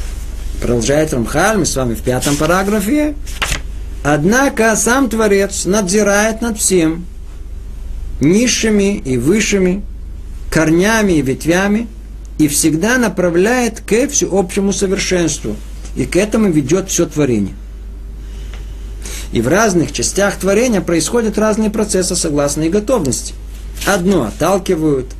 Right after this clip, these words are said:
другое приближают, одно очищают, другое оставляют в покое. Каждую часть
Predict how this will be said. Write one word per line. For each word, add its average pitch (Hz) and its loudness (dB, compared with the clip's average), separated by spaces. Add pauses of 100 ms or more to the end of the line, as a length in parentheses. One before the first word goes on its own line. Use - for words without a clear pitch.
другое 165 2
приближают, 127 0
одно 104 -2
очищают, 214 -2
другое 143 0
оставляют 208 0
в 185 0 (100)
покое. 120 0 (340)
Каждую 120 0
часть 233 -2